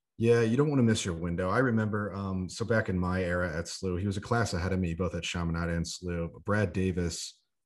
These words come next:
left after what, wa-, I guess his sophomore year, my freshman year at slu, and basically, uh, said that, "Look, if I wanna have a shot at the two thousand four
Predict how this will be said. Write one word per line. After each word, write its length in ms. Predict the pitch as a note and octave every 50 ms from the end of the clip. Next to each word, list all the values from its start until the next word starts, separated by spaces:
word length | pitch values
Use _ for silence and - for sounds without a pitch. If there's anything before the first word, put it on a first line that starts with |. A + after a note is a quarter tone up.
| _
left 420 | - G2 F#2 G2 G2+ G2+ - - -
after 440 | F#2+ F#2 E2+ - F2 F2 F2 - -
what, 200 | F2+ F#2+ G2 D2
wa-, 480 | E2+ F2+ E2 E2+ F#2 F2+ E2+ F2 F2 E2
I 60 | E2+ E2
guess 140 | F#2+ -
his 200 | - F#2+ F2 -
sophomore 540 | - - - G2 F#2+ F2+ - F#2 F2+ F2+ F2
year, 180 | E2+ E2 D#2+ D#2+
my 160 | D#2+ E2+ E2+
freshman 460 | - - E2+ F2 E2+ - - F2 E2
year 100 | E2 D#2+
at 80 | D#2+ D#2+
slu, 440 | - - F2 F2 E2+ E2 D#2+ D#2+ D#2+ - _ _ _ _ _ _ -
and 220 | G2+ G2 F2+ -
basically, 720 | - A#2 A#2+ A2+ - A2 G2+ - G#2 G2 F#2 E2+ F2+ G2+ - A2
uh, 180 | G2 F#2 F#2
said 460 | - - - - G2+ F#2+ F#2+ F#2 E2
that, 300 | F2 F2 F2 F2 E2+ -
"Look, 260 | G#2+ G#2 F#2+ F2 - F2
if 140 | F2+ -
I 100 | G2 G2+ G#2+
wanna 280 | G2+ A2 G#2+ - G2
have 160 | F#2 F#2+ F#2+ F#2
a 40 |
shot 300 | F#2 - - G2+ F#2 F#2
at 100 | F#2 F2+
the 80 | - F2
two 180 | E2 - - G2+
thousand 340 | - G2 F#2 F2 - F2+ E2
four 560 | - - - A2 G2 F#2+ F#2 F2+ F2+ F2+